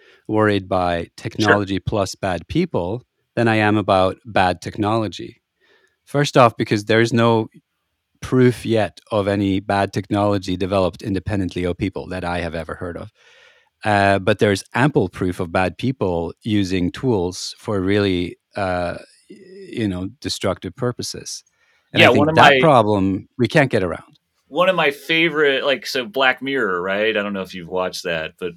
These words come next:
Speaker 2: I think one of my favorite frightening episodes of Black Mirror is the one about the dog, uh, where it's this lady getting chased down by this robotic dog that's like a, like a big guard dog, and they, they sort of, like, cause, uh,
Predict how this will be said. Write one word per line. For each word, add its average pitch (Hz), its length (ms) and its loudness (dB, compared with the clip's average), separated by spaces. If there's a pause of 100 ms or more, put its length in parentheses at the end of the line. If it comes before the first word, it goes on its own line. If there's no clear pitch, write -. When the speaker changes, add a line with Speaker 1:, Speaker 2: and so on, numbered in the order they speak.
(180)
Speaker 2:
I 95 100 -6
think 123 240 -8
one 107 160 -4
of 101 80 -4
my 95 140 -8
favorite 98 640 -6 (240)
frightening 104 560 -4
episodes 98 440 -6
of 85 100 -12
Black 95 280 -6
Mirror 104 220 -4
is 90 120 -8
the 104 100 -8
one 98 120 -6
about 90 200 -6
the - 60 -20
dog, 95 540 -6 (880)
uh, 90 340 -2 (280)
where 92 140 -2
it's 85 140 -6
this 95 200 -10
lady 104 300 2
getting 87 280 -4
chased 98 360 -4
down 95 380 -4
by 90 180 -4
this 85 300 -8
robotic 90 500 -4
dog 90 400 -6
that's 85 180 -10
like 85 200 -12
a, 85 160 -10 (140)
like 87 140 -12
a 85 60 -16 (100)
big 87 160 -10
guard 90 240 0
dog, 80 320 -4
and 82 120 -16
they, 82 220 -14
they 87 120 -10
sort 85 200 -10
of, 85 140 -14 (140)
like, 85 180 -10 (200)
cause, 85 600 -4 (540)
uh, 87 220 -8